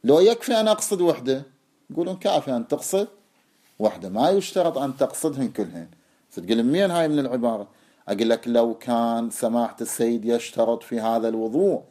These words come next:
أن تقصد جميع الأسباب والغايات لنبه على ذلك، لأن هذا هو اللي يحتاج إلى مؤونة زائدة.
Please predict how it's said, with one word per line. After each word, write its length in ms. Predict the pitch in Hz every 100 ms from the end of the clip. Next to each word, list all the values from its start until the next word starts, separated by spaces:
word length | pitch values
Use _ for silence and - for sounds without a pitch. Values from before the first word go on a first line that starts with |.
| _ _ _ _ _ -
أن 280 | 120 113
تقصد 560 | - 117 - 127 117 117
جميع 500 | 120 120 123 123 117
الأسباب 600 | 120 120 - 117 117 107
والغايات 600 | 117 113 120 127 175 -
لنبه 380 | 117 135 240 202
على 240 | 165 123
ذلك، 460 | 95 85 71 - _ _ _ _ _ _ _ _ -
لأن 100 | 101
هذا 260 | 139 214 226
هو 160 | 226
اللي 140 | 214 202
يحتاج 440 | - 190 175 147
إلى 300 | 156 143 127
مؤونة 380 | 120 123 120 104
زائدة. 500 | 107 92 76 82